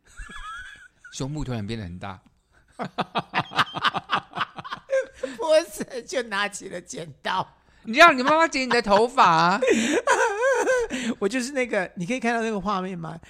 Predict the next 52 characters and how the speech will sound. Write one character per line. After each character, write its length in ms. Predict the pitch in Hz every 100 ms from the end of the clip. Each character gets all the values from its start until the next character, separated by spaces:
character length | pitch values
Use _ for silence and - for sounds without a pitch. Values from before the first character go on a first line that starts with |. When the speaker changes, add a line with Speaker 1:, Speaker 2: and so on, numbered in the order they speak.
| - -
Speaker 2:
就 120 | - 262
是 240 | 247 180
后 180 | - 247
面 140 | 240 208
有 100 | 147
人 100 | 143
在 140 | 185
剪 160 | 180 156
头 140 | 147
发 140 | 156 147
的 60 |
时 100 | 139
候， 80 | 165
前 200 | - 156
面 120 | 170
在 100 | 170
滴 240 | 165 151 151
眼 160 | 127 - 143
泪。 80 | -
Speaker 1:
这 100 | 269
你 220 | 196 170
没 160 | - 139
有 120 | 151
真 160 | 131 131
的 80 | 120
哭 240 | 107 104
吧？ 200 | 98 95
Speaker 2:
<laughs> 0 |
哦， 100 | 156 135
没 160 | 139
有， 160 | 135 127 - -
我 140 | - 160
没 100 | 165
有 120 | 196
真 180 | 156 160
的 80 | 147
哭 300 | - 135 127
啦。 40 |
Speaker 1:
可 80 | 120
是 60 | 175
你 60 |
心 280 | 151 196 202
中 160 | 165 160
在 140 | 160
泣 220 | 135 175
血。 60 | 131
Speaker 2:
所 200 | 185 113
以 60 |
我 20 | -
在 0 |
气。 60 | _
对， 180 | 180